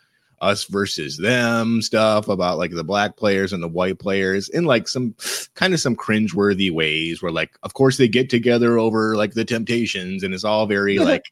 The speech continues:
Speaker 1: extremely saccharine, and it's, like, bookended with, like, a narrative from, of all people, like, little white girl that knew, like,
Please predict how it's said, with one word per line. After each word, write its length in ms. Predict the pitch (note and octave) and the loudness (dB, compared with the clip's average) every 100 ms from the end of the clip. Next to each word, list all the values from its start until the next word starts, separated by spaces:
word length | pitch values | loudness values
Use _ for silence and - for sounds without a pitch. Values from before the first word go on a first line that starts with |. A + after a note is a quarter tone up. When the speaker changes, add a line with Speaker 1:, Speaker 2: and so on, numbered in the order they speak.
| _ - - - - _ - | _ -20 -20 -20 -20 _ -14
Speaker 1:
extremely 420 | - B3+ C4+ A#3+ | -2 0 4 4
saccharine, 800 | - E3+ E3+ E3+ D#3+ D#3 D#3+ C#3+ | 6 6 6 4 4 4 0 -4
and 140 | C3+ C#3+ | -2 -2
it's, 140 | C#3 | 2
like, 180 | E3+ G#2+ | 0 2
bookended 640 | A#2+ A#2+ D3 C#3+ D3+ D3 | 2 4 2 4 2 2
with, 160 | A#2 A#2 | 0 2
like, 160 | A2 A2 | 2 2
a 80 | |
narrative 480 | G2+ G2+ A2 A#2 A#2 | 2 2 2 4 2
from, 260 | - G#2 G2+ | 0 -2 0
of 180 | F#2 F#2 | -2 0
all 220 | F2+ F#2+ | 2 0
people, 440 | A2 G#2 - G#2 G2+ | 0 -4 0 -2 -2
like, 200 | E2+ E2+ | -4 -6
little 280 | F#2+ G#2 | -4 -2
white 220 | E2+ F#2 F2+ | -2 -4 -2
girl 260 | G2 G2+ | -2 0
that 160 | F#2 - | -2 -6
knew, 320 | E2 F2+ G2 | -6 -4 0
like, 220 | F#2 F#2 | 0 -2